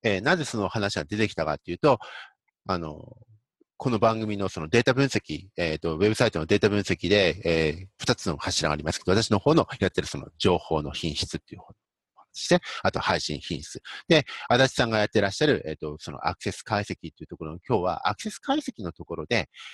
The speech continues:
えー、今出てきている、えー、人工知能。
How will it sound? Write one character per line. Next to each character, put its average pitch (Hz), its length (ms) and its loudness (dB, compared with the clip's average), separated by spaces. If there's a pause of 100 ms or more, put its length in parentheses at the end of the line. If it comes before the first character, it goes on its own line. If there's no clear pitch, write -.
(180)
え 82 440 -4
ー、 - 20 -20 (180)
今 120 200 0
出 123 120 0
て 101 120 -2
き - 120 -14
て 82 120 -6
い 80 80 -6
る、 117 260 2 (420)
え 76 220 -6
ー、 92 60 -20 (120)
人 202 160 -2
工 262 140 4
知 - 100 0
能。 - 120 0